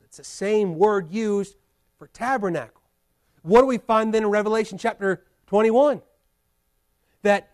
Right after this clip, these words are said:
we shall dwell with him and he shall dwell with his people. He shall be their God and be with his people, be in their midst.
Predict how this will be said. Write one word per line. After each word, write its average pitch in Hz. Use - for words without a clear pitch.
we 220
shall 214
dwell 214
with 202
him 247
and 190
he 240
shall 202
dwell 226
with 208
his 214
people. 254
He 214
shall 202
be 233
their 220
God 220
and 156
be 247
with 226
his 196
people, 196
be 214
in 254
their 226
midst. 202